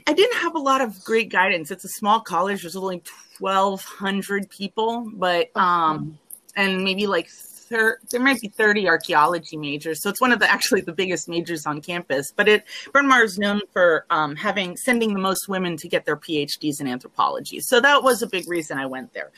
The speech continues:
Speaker 1: But certainly, uh, you know, this kind of old ivy color, colored, goth-, covered Gothic looking, you know, Harry Potter-ish campus was,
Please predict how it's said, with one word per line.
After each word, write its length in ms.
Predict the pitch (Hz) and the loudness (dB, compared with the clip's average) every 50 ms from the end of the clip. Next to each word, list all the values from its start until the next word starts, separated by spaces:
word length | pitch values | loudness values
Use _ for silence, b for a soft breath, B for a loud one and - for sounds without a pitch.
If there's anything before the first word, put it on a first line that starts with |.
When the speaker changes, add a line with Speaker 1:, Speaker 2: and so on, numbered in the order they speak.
| B B B B B | B B B B B
Speaker 1:
But 100 | - 269 | -2 -2
certainly, 880 | - - - - - 285 294 - - 202 190 180 180 170 165 165 165 B B B B B _ - | 0 0 -2 2 4 4 4 4 2 -4 -4 -2 -2 -2 -2 -4 -8 B B B B B _ 4
uh, 600 | 190 190 185 180 180 175 170 170 165 160 160 160 160 - _ | 6 6 8 8 8 8 8 6 6 4 2 -2 -6 -10 _
you 120 | 208 208 | -4 -2
know, 140 | 190 165 165 | 0 0 0
this 120 | 170 180 | -2 -4
kind 220 | - - 233 190 185 | -12 -6 -4 -2 -2
of 80 | 175 - | -2 0
old 320 | - 202 208 202 196 185 180 | 2 4 6 6 6 4 4
ivy 360 | - 185 196 202 196 180 180 170 | 4 6 6 4 2 0 -6 -10
color, 420 | - - 208 185 185 185 185 185 - - | -6 -4 -2 0 0 0 -2 -2 -4 -6
colored, 560 | - 214 190 180 175 175 175 170 165 160 - | -4 0 0 2 4 2 2 0 -2 -4 -2
goth-, 320 | - 165 160 160 151 - _ _ - | 0 0 0 0 -2 -8 _ _ -14
covered 440 | - - 208 262 - 185 185 170 175 | -10 -6 -6 -6 -2 -2 -2 -2 0
Gothic 420 | 160 180 175 180 - - 196 - 185 | 2 2 2 2 2 -4 -10 -6 -6
looking, 420 | 175 190 - 190 175 165 165 180 | -8 -6 -6 -8 -10 -8 -8 -4
you 100 | 202 214 | 0 2
know, 200 | 196 175 165 160 - B B B B B | 2 2 0 -2 -4 B B B B B
Harry 280 | - 226 202 202 196 196 | -2 0 0 2 0 -2
Potter-ish 840 | - - - 185 185 180 180 180 180 180 - 180 180 - - - - | -8 -4 2 2 4 6 6 4 4 4 2 -2 -4 -4 -4 -8 -8
campus 640 | - - 190 190 190 190 - 175 170 170 170 - - | -6 -2 0 2 2 0 2 2 2 2 2 -2 -4
was, 340 | 160 165 170 156 - _ | -4 -4 -4 -6 -10 _